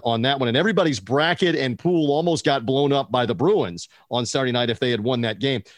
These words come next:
Uh, I, I have said this other places. I will say it here. I believe that game last Saturday night is one of the two or three great college basketball games, maybe of the last fifty years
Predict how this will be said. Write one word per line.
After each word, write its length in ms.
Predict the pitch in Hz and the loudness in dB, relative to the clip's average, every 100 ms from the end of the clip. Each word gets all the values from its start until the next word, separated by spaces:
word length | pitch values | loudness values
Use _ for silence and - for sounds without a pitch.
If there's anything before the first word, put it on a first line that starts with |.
| - _ - | -20 _ -4
Uh, 440 | 131 127 143 135 131 | -4 -2 -6 -6 -2
I, 100 | 147 | 0
I 40 | |
have 140 | 185 147 | 2 2
said 200 | 214 220 | 0 2
this 220 | 202 - | 2 2
other 160 | 180 170 | 0 0
places. 380 | 175 165 147 | -2 -4 0
I 80 | 143 | 0
will 120 | 139 | 0
say 220 | 131 143 123 | 0 0 0
it 60 | |
here. 240 | 107 110 107 | 0 -2 0
I 200 | 139 208 | 0 2
believe 480 | 202 190 185 170 123 | 2 2 0 -2 0
that 280 | 147 160 | 0 0
game 320 | 135 147 147 139 | 0 0 2 2
last 320 | 131 143 143 | 0 0 0
Saturday 320 | 147 139 127 | 0 0 2
night 340 | 123 117 110 - | 0 0 -2 -2
is 180 | 127 120 | -4 0
one 140 | 135 | 0
of 80 | 113 | 0
the 80 | 117 | -4
two 240 | - 185 | -2 0
or 100 | 185 | 0
three 500 | - 139 151 139 127 - _ - | 0 -2 0 0 -2 -8 _ -16
great 540 | 101 123 135 160 196 - | -8 -2 2 2 0 -2
college 460 | 143 156 151 113 | 0 2 0 0
basketball 580 | 107 147 143 147 139 131 | 0 0 -2 -2 0 0
games, 340 | 120 127 123 | 0 0 0
maybe 600 | 107 117 135 165 160 175 | -2 0 2 2 0 0
of 180 | 151 131 | 0 0
the 60 | 123 | 0
last 400 | 117 135 127 - | 0 0 -2 -4
fifty 560 | - - 202 208 - | -14 -4 -2 -2 -2
years 580 | 175 131 147 120 69 - | -4 0 0 0 -2 -10